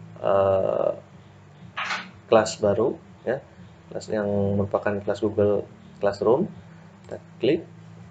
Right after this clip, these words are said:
Nah, kemudian di bawah ada, eh, eh, post on Google Classroom. Ini on ya. Jadi akan di post, kemudian,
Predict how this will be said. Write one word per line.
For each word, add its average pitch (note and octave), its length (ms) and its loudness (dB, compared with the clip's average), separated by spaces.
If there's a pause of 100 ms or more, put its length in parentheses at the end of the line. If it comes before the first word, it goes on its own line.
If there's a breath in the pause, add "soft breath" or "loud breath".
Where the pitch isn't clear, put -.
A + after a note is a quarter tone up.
(540)
Nah, - 240 -14
kemudian G2+ 320 -2
di A#2 80 0
bawah G#2 400 0
ada, A2 400 2 (400)
eh, G1+ 600 -6 (1600)
eh, A2 400 -16 (800)
post A#2+ 320 6
on A#2 240 0
Google G#2+ 320 2
Classroom. G2+ 480 -4 (160)
Ini A2 160 -4 (240)
on G2+ 160 2 (320)
ya. A2 160 -6 (960)
Jadi G2+ 240 -8
akan G#2 160 -8
di G2 80 -2 (160)
post, B2 560 2
kemudian, G#2 800 -2